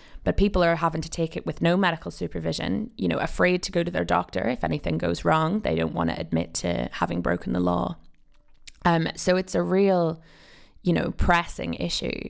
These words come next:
Um, and I think it, it really kind of brings home as well the, the limitations of, of how,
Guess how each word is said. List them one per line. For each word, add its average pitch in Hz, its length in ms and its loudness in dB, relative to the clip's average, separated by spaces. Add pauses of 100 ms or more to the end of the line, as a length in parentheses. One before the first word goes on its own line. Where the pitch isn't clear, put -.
Um, - 400 0
and 170 140 2
I 175 60 0
think 202 260 -2
it, - 180 -10
it - 140 -6
really 175 240 4
kind 170 180 -2
of 165 80 -2
brings 165 300 0
home 160 280 2
as 165 140 -4
well - 460 0 (440)
the, - 460 2
the 160 220 0
limitations 165 960 0 (100)
of, - 540 0 (680)
of 180 160 2
how, 175 580 2